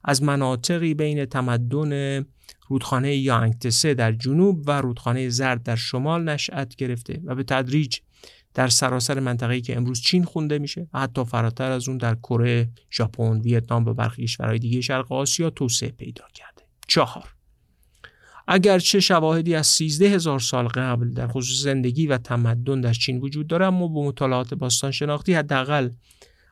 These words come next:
از بیش از پنج هزار سال قبل شواهدی دربارهٔ تمدن در چین داریم. این عمق تاریخی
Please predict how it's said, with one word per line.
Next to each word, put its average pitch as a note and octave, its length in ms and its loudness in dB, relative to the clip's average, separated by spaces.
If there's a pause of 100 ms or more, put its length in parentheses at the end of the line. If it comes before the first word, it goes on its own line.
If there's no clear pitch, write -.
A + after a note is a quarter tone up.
از C#3 280 0
بیش E3 240 2
از C3+ 220 0
پنج G3 440 2
هزار D3 380 0
سال A#2+ 360 0
قبل C#3 500 0
شواهدی B2+ 580 2
دربارهٔ A#2 520 2
تمدن C3 600 0
در B2+ 140 0
چین C#3+ 480 -2 (440)
داریم. A#2+ 560 4
این C3+ 420 0 (560)
عمق F3+ 540 6
تاریخی B2 920 -2